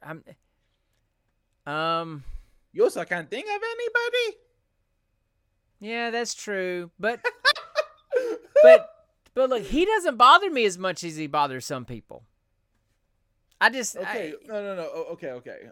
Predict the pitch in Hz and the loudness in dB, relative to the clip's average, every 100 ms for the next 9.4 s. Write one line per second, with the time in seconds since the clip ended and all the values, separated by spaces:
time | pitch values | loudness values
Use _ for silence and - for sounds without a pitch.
0 | 151 156 156 156 165 156 _ _ 214 247 | -16 -14 -12 -14 -18 -20 _ _ -14 -8
1 | 277 - 233 220 160 127 120 131 143 _ | -8 -6 -8 -6 -6 -6 -8 -10 -14 _
2 | _ 143 175 220 196 202 196 190 151 - | _ -16 -12 -10 -12 -14 -12 -14 -16 -18
3 | 208 208 196 165 139 143 139 127 127 123 | -14 -12 -6 -6 -6 -10 -10 -12 -14 -16
4 | _ _ _ - 143 139 - 214 156 165 | _ _ _ -12 -8 -8 -10 -12 -8 -6
5 | 165 151 131 143 143 127 123 123 139 131 | -6 -8 -8 -6 -6 -6 -10 -10 -10 -12
6 | 135 131 139 135 127 - 120 110 104 73 | -12 -18 -8 -8 -8 -10 -14 -14 -16 -16
7 | 57 - - - _ _ 123 120 117 170 | -18 -20 -20 -20 _ _ -4 -2 -2 -6
8 | 233 226 160 156 143 214 226 214 135 143 | -10 -10 -12 -14 -8 -8 -6 -10 -4 -2
9 | 143 139 139 - | 0 -2 -6 -20